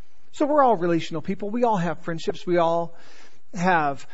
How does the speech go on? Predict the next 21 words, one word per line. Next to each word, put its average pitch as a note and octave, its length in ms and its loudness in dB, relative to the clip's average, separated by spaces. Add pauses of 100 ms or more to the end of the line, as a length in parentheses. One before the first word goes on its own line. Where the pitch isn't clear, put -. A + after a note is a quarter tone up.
(120)
friends A3+ 420 4
and F3+ 160 -2
buddies A#3 520 6
and F#3 180 2
siblings A#3+ 640 2
and F#3 140 -4
parents C#4 600 0
and F#3+ 300 0 (680)
spouses C4+ 640 2
and F3 160 0
coworkers C#4 640 4
and G#3+ 100 2
all A#3 180 4
that. E3 220 0 (1700)
And F#3+ 80 -6
think B3 80 -2
about C#4 140 0
the B3 60 -6
times G#3+ 380 -2
when F3+ 180 -4
we, F#3 340 -2